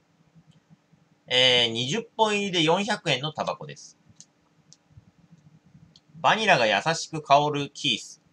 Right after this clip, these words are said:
チャコールフィルターでスリムよりマイルドな味わい。あ、ははー、キースのあれか。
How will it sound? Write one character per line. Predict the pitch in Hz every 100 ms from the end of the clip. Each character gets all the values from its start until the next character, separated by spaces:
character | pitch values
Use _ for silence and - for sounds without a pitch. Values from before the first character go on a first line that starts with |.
| _
チ | -
ャ | 123
コ | - 214
ー |
ル | 208
フ |
ィ | - 220
ル | 214
タ | 120
ー |
で | 101 101
ス | - - 180
リ | 202
ム | 151
よ | 104
り | 92
マ | 90 104 151
イ |
ル | 127
ド | 92 90
な | 73
味 | 71 73
わ | 69
い。 | _ _
あ、 | 143 143 - _ _ _ _ _ _ _ - - _ -
は | 160 156 - _
は | 151 151 151 147 147 143 143 143
ー、 |
キ | - - 240 269 269
ー |
ス | - 160
の | 120 92
あ | 101
れ | 151
か。 | - 165